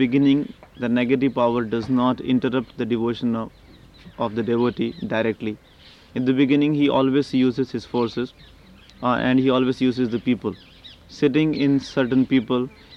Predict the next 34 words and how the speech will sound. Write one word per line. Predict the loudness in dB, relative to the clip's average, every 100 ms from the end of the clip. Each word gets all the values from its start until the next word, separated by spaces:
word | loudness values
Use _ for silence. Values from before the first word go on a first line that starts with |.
| -2
he | -2
taunts | 2 2 2 0 -6
the | -2
devotee | 0 0 0 0 -2 -4 -14 -20 -20 -10 -2
and | 0 2
he | 0 0
tells | 0 0
the | -2 0
devotee | 0 0 -2 -4 -10 -20 -12 -6
that | 0 0 0 -10 -4
he | -2
should | 0 2
not | 0 0
do | 0
the | 0
devotion | 0 0 0
of | -2 0
Lord | 0 0 -2
because | -4 -2 -4
he | -2
will | -2 -2 -2
lose | -2
this | -2 -4 -2
thing | -2 -2
or | -2
that | 0 -2
thing | -2 -4 -4 -8 -20 -10
of | -2 -2 -4 -16 -20 -16 -8
the | -4 -2
worldly | 0 0 -2
nature, | -2 -4 -6 -8 -20 -20 -20 -20 -12 -2
and | 0 2 0 -2
he | -4 -2 0 4
will | 4 2 0